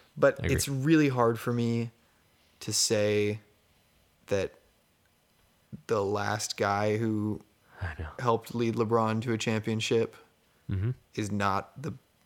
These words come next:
Speaker 1: the person I would prefer to be coaching this team.
Speaker 2: Mm-hmm.
Speaker 1: I think that's, like, a hard thing to, 'cause I think if you think about it, like, if we had hired Ty, Ty, Tyronn Lue, Frank Vogel would have been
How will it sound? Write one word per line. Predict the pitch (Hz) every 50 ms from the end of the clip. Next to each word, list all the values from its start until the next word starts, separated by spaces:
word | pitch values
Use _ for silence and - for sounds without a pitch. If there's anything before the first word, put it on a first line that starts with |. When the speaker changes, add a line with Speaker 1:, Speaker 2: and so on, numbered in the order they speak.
| _ -
Speaker 1:
the | - 104
person | - 117 107 104 - 110
I | 101 95
would | 98 98 -
prefer | 104 98 - 101 98
to | 98
be | 95 98
coaching | 98 - 104 95 - 110 98 98
this | 104 - -
team. | - 104 98 101 104 107 113 - _ _ _ _ _
Speaker 2:
Mm-hmm. | - - 107 117 151 - _ _ _ _ _ _ -
Speaker 1:
I | 120
think | 113 120 107
that's, | 104 104 101 -
like, | 110 101 98
a | 95
hard | - - 107 101 98 95 98 101 - _ _ _ _ _ - _ _ _ -
thing | - 104 98 101 92
to, | 90 - - 110 - - - - - - - - - _ _ _ _ _ _ - - _ _ _ _ _ _ _ _ _ _ - - _ -
'cause | - 156 131 117 - - - - - - - - -
I | -
think | 139 151 143
if | 131 123 127
you | 127
think | 123 139 139
about | 135 120 120 113 110 110
it, | 110 92
like, | - 110 107 101 - - - - - _ _ _ -
if | 127 117 123
we | 123 117
had | 113 110
hired | 110 - 127 131 127 123 113 104 101
Ty, | - 120 101 98 92 90 98 104 110 - - - _ _ _ _ _ - -
Ty, | - 113 104 76 -
Tyronn | - 110 101 98 98 98 101
Lue, | 98 95 92 92 104 107 - _ _ _ - - - _ _ _ _ - - - - - - -
Frank | - - 127 117 113 104
Vogel | 113 110 110 110 104
would | 101 101 98
have | 98 101
been | 101 101 98 95 98 98 98